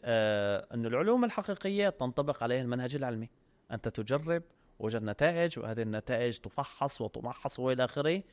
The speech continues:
بعدين يطلع منها ورقة علمية؟ العلوم الزائفة ببساطة لا يوجد فيها هي-، هذا الشيء أبدا. هي مجرد ادعاءات، آه، يزعم، يزعم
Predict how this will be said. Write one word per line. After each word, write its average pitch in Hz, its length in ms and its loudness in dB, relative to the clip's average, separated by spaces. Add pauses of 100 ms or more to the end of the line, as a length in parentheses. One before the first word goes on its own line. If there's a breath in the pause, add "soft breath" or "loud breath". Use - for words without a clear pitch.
(280 soft breath)
بعدين 135 220 4
يطلع 143 180 0
منها 139 180 -2
ورقة 147 240 0
علمية؟ 147 340 -2 (760 soft breath)
العلوم 156 340 4
الزائفة 160 380 2
ببساطة 160 680 0
لا 131 100 0
يوجد 113 200 -2
فيها 117 240 -2
هي-، 120 160 -2 (140)
هذا 127 160 2
الشيء - 240 -4 (240)
أبدا. 110 540 4 (440 soft breath)
هي 123 260 0
مجرد 143 400 0
ادعاءات، 160 680 -2 (500 soft breath)
آه، 107 420 0
يزعم، 123 640 0
يزعم 135 680 4